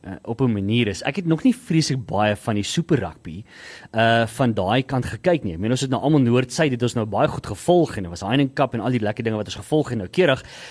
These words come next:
maar ek het nog nie gesien hoe die, die, eh, spelers wat uit die All Blacks span nie regtig vreeslike diepte daarna gekyk het. So ek dink Saterdag gaan vir my oomblik 'n waterskeidingsoomblik wees van sê, "Okay, goed, dit is waar ons kanse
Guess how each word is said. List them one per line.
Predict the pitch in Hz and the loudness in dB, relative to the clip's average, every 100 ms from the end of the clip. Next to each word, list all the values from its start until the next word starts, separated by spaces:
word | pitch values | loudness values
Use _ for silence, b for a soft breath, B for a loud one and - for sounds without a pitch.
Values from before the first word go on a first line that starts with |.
| B | B
maar | 143 | 0
ek | 214 | 2
het | 233 | 2
nog | 180 - | 0 0
nie | 240 | -2
gesien | 156 - 175 | -2 0 2
hoe | 120 135 | 4 2
die, | 147 139 123 | 0 -2 -4
die, | 120 113 113 110 | -2 -2 -2 -4
eh, | |
spelers | - 160 151 127 | -4 0 2 0
wat | 120 | -4
uit | |
die | 110 | -2
All | 120 196 | 0 2
Blacks | 208 123 - | 2 0 -4
span | - 87 87 - B B B | -4 -6 -6 -12 B B B
nie | 262 208 | 2 4
regtig | 202 220 156 127 | 2 2 0 -8
vreeslike | - 196 190 147 | 0 0 2 -2
diepte | 120 120 135 | -2 -4 -2
daarna | 104 110 | -2 -4
gekyk | - 151 | -2 -2
het. | 113 | 0
So | 127 | -2
ek | 117 | 2
dink | 254 285 | 2 2
Saterdag | - - 180 233 240 160 101 90 - B B B | -6 -4 0 2 2 0 -2 -6 -8 B B B
gaan | - 151 | -2 0
vir | 135 | 2
my | 120 180 | 2 2
oomblik | 185 190 170 | 4 4 2
'n | 139 | -2
waterskeidingsoomblik | 101 110 147 160 143 143 123 | -2 -2 0 0 0 0 0
wees | 120 - | -2 -2
van | 117 | -4
sê, | - 117 | -2 -2
"Okay, | 117 | -4
goed, | - 127 101 | -4 -4 -2
dit | 135 147 175 | 0 0 0
is | 170 - | -2 0
waar | 117 117 | -2 0
ons | 117 - - | -2 -6 -2
kanse | 139 135 123 | 0 0 -2